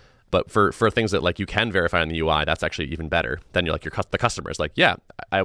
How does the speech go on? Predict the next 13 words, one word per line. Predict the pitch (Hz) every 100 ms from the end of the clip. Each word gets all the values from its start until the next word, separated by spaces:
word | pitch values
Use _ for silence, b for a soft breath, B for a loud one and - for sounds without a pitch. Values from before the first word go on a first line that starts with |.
| -
I | 101 92
asked | 104 104
you | 110
to |
build | 101 98
X, | 80 147 - - - b b
and | 90
then, | 92 87 76 - -
like, | 87 82
you | 71 95
wrote | 107 98
me |
steps | 95 98 98